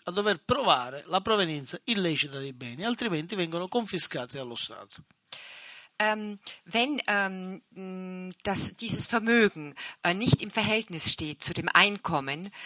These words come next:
Speaker 2: äh, der, der Person, um die es geht, ähm, Dann, äh, können, äh, in Italien die Staatsanwäl-, dann kann eben diese, äh, dieses Vermögen beschlagnahmt werden, und zwar se-,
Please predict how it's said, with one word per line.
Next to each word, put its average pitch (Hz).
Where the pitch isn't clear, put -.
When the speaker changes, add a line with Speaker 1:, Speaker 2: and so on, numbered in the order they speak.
Speaker 2:
äh, 165
der, 143
der 165
Person, 196
um 170
die 165
es 185
geht, 247
ähm, 185
Dann, 233
äh, 202
können, 240
äh, 185
in 196
Italien 240
die 214
Staatsanwäl-, 180
dann 165
kann 208
eben 185
diese, 185
äh, 165
dieses 196
Vermögen 165
beschlagnahmt 139
werden, 135
und 165
zwar 180
se-, -